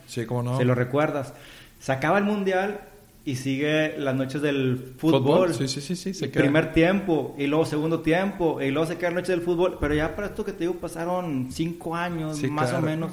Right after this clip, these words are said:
Speaker 2: y seguía Chavana en el mismo horario, con la misma audiencia o incluso mejor.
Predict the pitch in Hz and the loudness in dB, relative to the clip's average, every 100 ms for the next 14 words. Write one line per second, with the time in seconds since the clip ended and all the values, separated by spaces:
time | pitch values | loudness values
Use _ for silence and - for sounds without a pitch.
0 | - 143 139 147 147 180 170 175 185 185 | -6 -4 -2 -4 -4 -2 -2 -2 -4 -4
1 | 143 135 131 139 160 180 175 170 160 113 | -4 -2 -2 -2 0 0 2 2 -2 -4
2 | - - - - 143 143 139 139 139 160 | -10 -20 -20 -4 0 2 2 0 0 0
3 | 165 165 165 175 156 139 127 131 156 147 | 0 0 0 -2 -2 -2 -4 -4 -4 -4
4 | 113 156 170 - | -4 -2 -2 -4